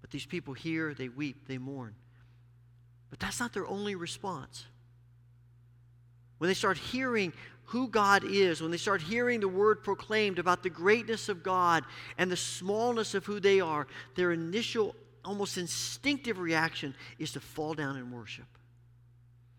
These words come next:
They bow before God and worship. There's something about the reality of reading Scripture and recognizing who God is, the greatness of God,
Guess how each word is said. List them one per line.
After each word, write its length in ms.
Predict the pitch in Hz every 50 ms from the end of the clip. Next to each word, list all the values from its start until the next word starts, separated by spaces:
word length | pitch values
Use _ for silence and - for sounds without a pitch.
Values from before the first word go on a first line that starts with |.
| _ _
They 120 | - 175 180
bow 360 | - - - 180 180 190 202
before 360 | 185 185 185 - - 185 175
God 260 | 156 175 165 156 156
and 180 | 160 156 147 143
worship. 380 | 143 147 143 123 120 - 120 - - - - - - - - - - - - - - - - - - - - - - - - - - - - - - - - - - - - - - - - - - - - -
There's 180 | 143 147 -
something 480 | - - 196 208 214 - 226 220 214 208
about 340 | 190 170 175 165 165 156 -
the 100 | 180 165
reality 640 | 147 151 147 143 147 147 160 170 180 165 - 170
of 200 | 160 147 143 139
reading 320 | 143 156 170 180 185 175 170
Scripture 500 | - - - - 170 165 - - 151 139
and 180 | 131 127 120
recognizing 800 | 135 165 185 180 - 185 160 - 160 151 147 143 127 120 143 135 120 - - - - - - -
who 220 | - - 226 233
God 280 | - 214 190 185 185 170
is, 220 | 170 160 147 123
the 80 | - 156
greatness 520 | 131 151 165 190 208 214 202 196 - -
of 140 | 196 165 151
God, 340 | 170 165 151 143 135 123